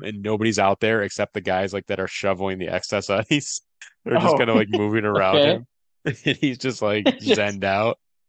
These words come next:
Speaker 1: It's awesome.
Speaker 2: Okay. Now I'm, like, ready to go to a, uh, li-, to a game just to have the live experience of this.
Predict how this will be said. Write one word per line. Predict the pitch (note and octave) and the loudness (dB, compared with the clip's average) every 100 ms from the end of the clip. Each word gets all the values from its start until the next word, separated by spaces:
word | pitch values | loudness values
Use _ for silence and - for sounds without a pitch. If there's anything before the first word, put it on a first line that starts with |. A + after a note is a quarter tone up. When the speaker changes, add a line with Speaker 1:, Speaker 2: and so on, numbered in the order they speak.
| _ | _
Speaker 1:
It's | C3 B2 | -4 0
awesome. | G2 G2 - A#2 _ _ - | 0 0 -4 -14 _ _ -2
Speaker 2:
Okay. | E3 E3+ G#3+ C4 - _ _ _ C#3 | 0 4 4 2 -2 _ _ _ -2
Now | E3 A3+ | 0 2
I'm, | G#3+ | 0
like, | F#3 E3+ D#3+ - _ _ - | 0 0 0 -6 _ _ -8
ready | D#3+ F3 F3 | -2 0 0
to | E3 | -4
go | B2+ D3 F3+ E3+ | -2 -2 -2 -4
to | - D#3+ | -6 -4
a, | D3+ D3 | -4 -4
uh, | C3+ A#2+ A2+ A2+ - _ - | -4 -4 -6 -10 -14 _ -10
li-, | C3 B2+ G3+ - | -4 -2 -2 0
to | D3+ | 0
a | C#3+ | 2
game | C3+ G3 C3 G#2+ G#2+ | 2 0 -2 -4 -6
just | C#3+ - | -6 0
to | C#3 C3+ _ _ _ _ | 2 0 _ _ _ _
have | D#3 C#3+ | -2 0
the | D3 | 2
live | C#3+ C#3 | 2 0
experience | C3+ - D#3 F#3 C#3 B2+ | -4 -2 0 0 -4 -8
of | G#2 | -6
this. | F2+ G#2 - | -6 -6 -12